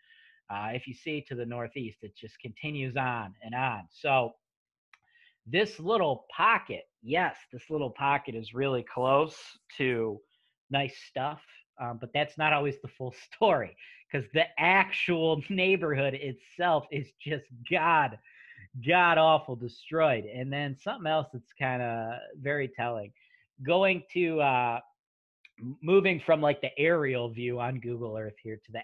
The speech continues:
actual street view, you know, where you actually put that little yellow guy on the street. Uh, you see our big old quad right there. And of course, as just mentioned, right, we got two big old vacant lots right next to it.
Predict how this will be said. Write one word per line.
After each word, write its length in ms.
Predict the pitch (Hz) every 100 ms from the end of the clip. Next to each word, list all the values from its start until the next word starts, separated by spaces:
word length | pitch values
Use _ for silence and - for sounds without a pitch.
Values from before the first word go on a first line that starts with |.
| 139
actual 480 | 156 165 - 139
street 440 | 139 - 151 139 117
view, 140 | 101
you 160 | 98 104
know, 120 | 113
where 80 | 117
you 100 | 123
actually 320 | 123 - 117
put 180 | - 127
that 160 | 117 120
little 200 | 123 123
yellow 360 | 120 135 127 127
guy 360 | 127 131 127 - - - - -
on 240 | 127 131 135
the 80 | 123
street. 460 | - 147 151 147 _ _ _
Uh, 100 | - 151
you 140 | 151 156
see 220 | - 202
our 140 | 175
big 240 | 131 160 170
old 220 | 160 143
quad 280 | 135 127 117
right 160 | 117 -
there. 180 | 127 135
And 80 |
of 100 | 120 -
course, 260 | 131 131 123
as 240 | 127 117
just 220 | 131 -
mentioned, 340 | 123 113 110 113
right, 160 | 120 127
we 80 | 120
got 160 | 117 -
two 120 | - 143
big 220 | 135 131
old 220 | 131 117
vacant 300 | 127 120 117
lots 200 | 113 113
right 160 | 117 110
next 240 | 104 101 _
to 80 |
it. 100 | 107